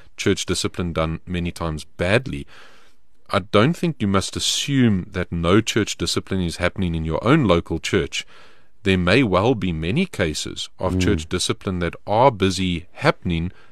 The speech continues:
Speaker 1: in a private sense. And, and I think that it's helpful for a local church to deal with some of that private sin that they become aware of. Maybe the elders become aware of this in the church. Maybe other members in the church become aware of this.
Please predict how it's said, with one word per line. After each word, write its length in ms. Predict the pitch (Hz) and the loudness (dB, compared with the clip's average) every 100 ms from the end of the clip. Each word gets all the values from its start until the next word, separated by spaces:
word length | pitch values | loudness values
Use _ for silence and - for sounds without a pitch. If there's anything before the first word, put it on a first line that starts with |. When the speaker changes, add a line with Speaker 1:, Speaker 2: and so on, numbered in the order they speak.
| - | -6
Speaker 1:
in 140 | 120 113 | 0 2
a 80 | |
private 520 | 101 - 107 101 87 - | 0 0 2 2 0 -2
sense. 480 | 151 95 - - - - - - - | -2 -2 -4 -8 -10 -18 -20 -20 -10
And, 220 | 107 104 - | -4 -2 -2
and 140 | 101 | -2
I 60 | 98 | 0
think 180 | 113 104 | 0 0
that 140 | 98 | 0
it's 260 | - - - - | -2 -4 -10 -16
helpful 540 | - - 120 - - 92 | -10 2 2 2 0 0
for 240 | - 98 | 2 2
a 60 | 87 | 2
local 360 | 82 95 117 | 2 0 -2
church 360 | 101 - 95 - | -4 -2 -4 -4
to 100 | - | -10
deal 340 | 78 90 120 | -4 0 2
with 280 | 120 95 - - - - | 2 0 -2 -20 -20 -10
some 260 | - 120 | -4 0
of 80 | 123 | 0
that 220 | 98 - | 0 -2
private 500 | - 127 139 165 135 | -2 2 4 4 0
sin 440 | - - 82 76 110 - | -2 -4 -4 -6 -10 -6
that 160 | 92 87 | -6 -2
they 100 | 90 | -2
become 380 | 80 90 110 98 | -2 -4 -2 -2
aware 280 | 82 90 98 | 0 2 2
of. 120 | 101 | 2
Maybe 240 | 82 85 | -2 -4
the 140 | 82 - | -6 -2
elders 400 | 101 107 110 90 | 2 2 2 0
become 340 | 92 - 95 | -6 -4 -4
aware 260 | 87 87 92 | -2 0 0
of 120 | 85 | -2
this 180 | 90 - | -4 -4
in 100 | 90 | -4
the 80 | 87 | -6
church. 300 | - 90 - - - | -4 -6 -6 -18 -6
Maybe 280 | 90 90 95 | -2 0 0
other 180 | 92 90 | 0 0
members 420 | 80 92 104 95 | 0 0 0 0
in 80 | 90 | -2
the 80 | |
church 340 | 82 - 90 - | -4 -2 -4 -4
become 300 | - 95 87 | -8 -4 -4
aware 240 | 82 87 | -2 0
of 100 | 107 | 0
this. 180 | 85 80 | -2 -6